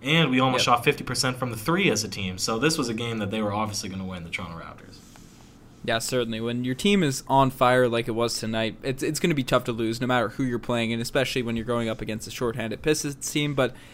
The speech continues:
Speaker 2: yeah, you mentioned it, Pascal Siakam, he's, he's getting, taking the league by storm. People are starting to recognize his game. And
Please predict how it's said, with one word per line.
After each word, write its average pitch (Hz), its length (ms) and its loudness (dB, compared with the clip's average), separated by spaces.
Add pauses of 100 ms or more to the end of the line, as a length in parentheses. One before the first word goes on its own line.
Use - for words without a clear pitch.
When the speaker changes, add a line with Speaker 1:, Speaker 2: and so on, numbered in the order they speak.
(140)
Speaker 2:
yeah, 107 140 2
you 156 200 -2
mentioned 135 320 -2
it, 117 60 -4
Pascal 139 380 2
Siakam, 117 500 0
he's, 123 200 -4 (220)
he's 147 180 -2
getting, 226 500 4
taking 262 340 2
the 165 60 4
league 156 340 2
by 110 160 2
storm. 139 680 2
People 180 240 2
are 135 80 4
starting 135 280 2
to 117 40 -4
recognize 123 540 -2
his - 160 -6
game. 123 340 0 (240)
And 143 240 2